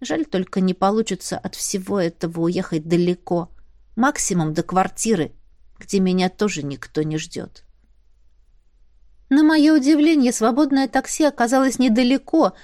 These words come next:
и уже через полминуты я залезла в жёлтую машину с шашечками. Правда, не успела я устроиться на сиденье и спокойно выдохнуть, как следом села,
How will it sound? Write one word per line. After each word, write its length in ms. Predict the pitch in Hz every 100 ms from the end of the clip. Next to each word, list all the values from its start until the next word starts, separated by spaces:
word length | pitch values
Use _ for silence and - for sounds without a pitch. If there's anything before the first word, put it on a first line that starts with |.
| -
и 100 | 254
уже 200 | 277 269
через 300 | - 269 277
полминуты 640 | - 330 339 339 285 233 233
я 180 | 214 202
залезла 500 | 214 226 240 220 202
в 40 |
жёлтую 460 | 196 240 233 214 190
машину 440 | 180 - 220 202
с 60 | -
шашечками. 800 | - 165 - - - 147 143 - - - - - - - _ _ -
Правда, 300 | 202 196 202
не 140 | 214
успела 400 | 220 - 247 226
я 220 | 202 190
устроиться 540 | 190 - 233 202 - 196
на 100 | 196
сиденье 560 | - 220 302 240 175
и 40 | 170
спокойно 600 | - 196 - 240 214 220
выдохнуть, 680 | 220 320 294 - 185 165 - - - -
как 180 | 220 -
следом 360 | 269 370 370
села, 460 | 311 - 320 320